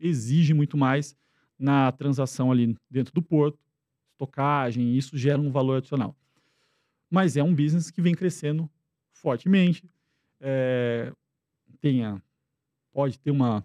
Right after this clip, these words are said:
possível privatização dos portos, então isso ajuda. Eles estão expandindo, em dois mil e vinte, no meio da pandemia, eles expandiram ali, estão fazendo, é, CAPEX.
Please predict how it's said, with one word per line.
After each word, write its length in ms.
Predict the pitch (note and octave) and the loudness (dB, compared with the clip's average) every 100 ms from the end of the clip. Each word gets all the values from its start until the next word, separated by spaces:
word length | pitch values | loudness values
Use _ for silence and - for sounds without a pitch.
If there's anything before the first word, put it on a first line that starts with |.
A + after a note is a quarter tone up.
| _ | _
possível 400 | C#3 - C3+ C3 | -18 -6 -4 -4
privatização 680 | - A#2+ A2+ - A#2 - A#2 | -4 -6 -4 -4 -4 -4 -6
dos 120 | C3+ | -6
portos, 380 | - D3+ C#3 - | -2 -2 -2 -6
então 180 | C#3 B2+ | -8 -8
isso 180 | A#2+ C3 | -6 -4
ajuda. 440 | C3 D#3 C#3+ C#3+ _ _ _ _ _ _ E3 | 2 2 2 -2 _ _ _ _ _ _ -4
Eles 320 | E3 E3 - _ _ _ _ | -2 -2 -8 _ _ _ _
estão 280 | - F#3+ | -2 2
expandindo, 480 | G#3 - D#3+ C3 D#3 C3+ | 2 2 0 2 0 0
em 40 | |
dois 180 | C#3 C3 | 2 8
mil 160 | F3 | 8
e 40 | D3+ | 8
vinte, 240 | C#3+ D#3+ | 6 4
no 60 | C3 | 2
meio 120 | D3+ | 2
da 80 | D3 | 2
pandemia, 320 | C#3+ A#2+ C3+ | 0 4 4
eles 180 | C3 A2+ | 4 -2
expandiram 600 | G#2+ - G#2+ A2+ C#3 A#2 | -6 -8 -6 -2 0 0
ali, 140 | A#2+ | -2
estão 320 | C3+ A2+ A#2 | -4 -6 -10
fazendo, 320 | - G#2 A2 - _ _ - | -12 -10 -10 -10 _ _ -6
é, 400 | A#2+ A2+ A2 A2 | -2 0 0 0
CAPEX. 440 | C#3+ D3 D3+ _ | -2 -4 -8 _